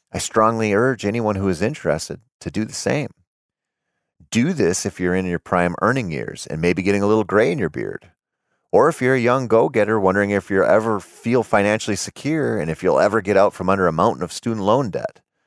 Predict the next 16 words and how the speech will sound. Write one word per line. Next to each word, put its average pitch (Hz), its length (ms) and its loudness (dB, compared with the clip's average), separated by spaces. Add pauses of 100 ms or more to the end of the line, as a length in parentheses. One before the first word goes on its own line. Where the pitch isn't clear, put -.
(560)
The 85 80 -6
timeline 101 800 0
may 80 140 -4
be 85 120 -4
vastly 80 500 0
different 78 440 -6 (960)
for 85 200 -4
each 78 180 -6
of 73 100 -10
us, - 260 -4
but - 160 -12
the 85 80 -10
goal 104 300 2
is 90 80 -6
the 80 100 -12
same 107 400 -10